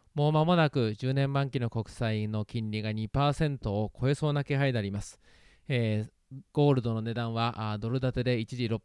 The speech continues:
百五ドル、先物で六百五ドルをつけましたし、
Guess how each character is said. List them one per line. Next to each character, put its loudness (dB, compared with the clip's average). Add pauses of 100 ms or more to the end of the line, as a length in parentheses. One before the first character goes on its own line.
百 0
五 4
ド 6
ル、 2
先 -8
物 0
で -2
六 -6
百 -2
五 2
ド 2
ル 0
を -2
つ -16
け -2
ま 0
し -8
た -4
し、 -4